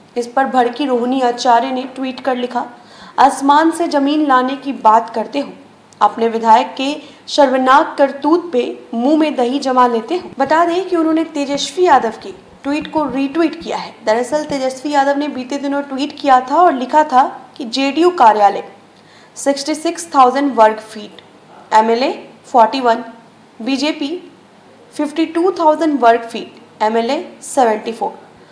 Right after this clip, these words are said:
आरजेडी नाइनटीन थाउजेंड एट हंड्रेड फ़ोर्टी टू वर्ग फीट, एमएलए सेवेंटी फ़ाइव। अब माननीय मुख्यमंत्री से सबसे बड़ी पार्टी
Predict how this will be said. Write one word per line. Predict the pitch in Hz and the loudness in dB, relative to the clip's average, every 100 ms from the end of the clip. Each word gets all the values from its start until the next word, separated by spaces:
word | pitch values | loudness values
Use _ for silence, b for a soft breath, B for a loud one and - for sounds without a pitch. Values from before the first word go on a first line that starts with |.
| b 208 | b 2
आरजेडी | 208 208 220 226 359 - - - _ _ _ - - | 4 4 -2 -2 -4 -6 -18 -20 _ _ _ -20 -6
नाइनटीन | 240 262 269 285 311 381 403 | 2 4 4 2 2 0 2
थाउजेंड | 302 247 233 262 262 | 4 4 2 -4 -4
एट | 269 311 | -6 -4
हंड्रेड | 311 262 254 | -4 -2 -4
फ़ोर्टी | - 247 233 247 | 0 0 0 -2
टू | 277 | -4
वर्ग | 277 220 208 208 | -2 2 2 2
फीट, | - - - - b b b b - | -10 -14 -14 -20 b b b b -8
एमएलए | 208 208 208 262 302 - - | -6 -2 -2 -4 -6 -10 -2
सेवेंटी | 247 214 220 | 0 0 -4
फ़ाइव। | 220 202 - - | -2 -2 0 0
अब | 277 | 4
माननीय | 285 294 294 320 381 | 6 6 6 4 2
मुख्यमंत्री | 311 311 - 339 302 277 294 | 2 0 0 0 2 0 -6
से | 294 240 262 | -6 -6 -6
सबसे | 277 277 - 311 | -6 -6 -4 -8
बड़ी | 214 226 247 320 | 0 2 2 2
पार्टी | 302 226 - | 4 2 0